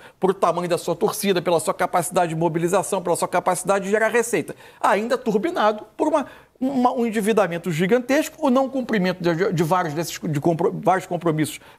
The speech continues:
em relação a muitos dos seus credores, e ainda assim investindo altíssimo no futebol.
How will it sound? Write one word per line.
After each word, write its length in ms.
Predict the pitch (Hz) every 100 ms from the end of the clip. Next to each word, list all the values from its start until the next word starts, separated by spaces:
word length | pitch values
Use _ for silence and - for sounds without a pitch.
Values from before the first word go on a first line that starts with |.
| _
em 80 | 208
relação 420 | 185 190 170 196
a 100 | 208
muitos 320 | 208 262 220 175
dos 120 | 175
seus 180 | - -
credores, 480 | 240 226 285 285 - _ _
e 60 | 277
ainda 240 | 254 254
assim 220 | 247 247
investindo 420 | 262 254 240 254 247
altíssimo 460 | 240 - 226 247
no 80 | 254
futebol. 360 | 262 226 170